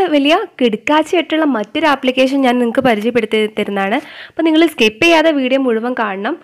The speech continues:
അപ്പോൾ ഞാൻ നേരത്തെ പറഞ്ഞ പോലെ തന്നെ നമ്മുടെ ഫോൺ എങ്ങനെ സേഫായിട്ട് നമുക്ക് ലോക്ക് ചെയ്യാം. അപ്പോൾ ഞാൻ ഇതെങ്ങനെ ലോക്ക് ചെയ്യാമെന്നുള്ളത്, ആ,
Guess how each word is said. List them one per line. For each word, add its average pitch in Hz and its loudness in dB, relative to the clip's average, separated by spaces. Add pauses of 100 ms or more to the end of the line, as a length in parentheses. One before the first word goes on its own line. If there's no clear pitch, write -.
(520)
അപ്പോൾ 370 0
ഞാൻ 302 4 (140)
നേരത്തെ 262 4
പറഞ്ഞ 254 2
പോലെ 226 2 (100)
തന്നെ 220 -2 (400)
നമ്മുടെ 269 2
ഫോൺ 226 4 (100)
എങ്ങനെ 214 0 (100)
സേഫായിട്ട് 226 2
നമുക്ക് 214 -4
ലോക്ക് 294 2
ചെയ്യാം. 196 -6 (560)
അപ്പോൾ 240 -6
ഞാൻ 220 2 (240)
ഇതെങ്ങനെ 226 2
ലോക്ക് 208 0
ചെയ്യാമെന്നുള്ളത്, 208 -2 (540)
ആ, 262 0